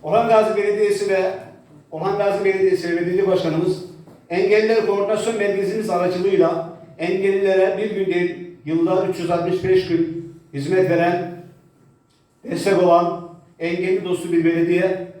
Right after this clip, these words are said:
ve engelli dostu bir belediye başkanıyla çalışmanın mutluluğunu yaşıyoruz. Yine devletimizin bütün sosyal imkanlarını engellilerimizin hizmetine sunan, engelli dostu bir beledi-, e, ilçe kaymakamıyla beraber çalışmanın mutluluğunu ve keyfini yaşıyoruz.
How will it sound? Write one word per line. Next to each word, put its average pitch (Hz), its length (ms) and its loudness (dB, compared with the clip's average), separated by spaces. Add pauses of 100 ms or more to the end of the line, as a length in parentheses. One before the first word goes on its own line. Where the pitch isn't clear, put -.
(140)
ve 165 60 0
engelli 180 500 0
dostu 180 260 -2
bir 180 100 4
belediye 165 300 2
başkanıyla 165 520 0
çalışmanın 160 600 -6 (200)
mutluluğunu 160 540 -2
yaşıyoruz. - 460 -4 (720)
Yine 214 480 4 (100)
devletimizin 220 560 -2
bütün 208 140 -8
sosyal 220 400 -2
imkanlarını 202 580 0 (500)
engellilerimizin 208 840 0
hizmetine 196 360 -2
sunan, 202 360 0 (720)
engelli 208 440 4
dostu 202 280 2
bir 202 140 -4
beledi-, 190 360 0
e, 180 280 0
ilçe 196 240 0
kaymakamıyla 190 760 0 (300)
beraber 180 400 2
çalışmanın 185 600 0 (220)
mutluluğunu 165 760 0
ve 156 120 -4
keyfini 151 300 0
yaşıyoruz. 127 460 -4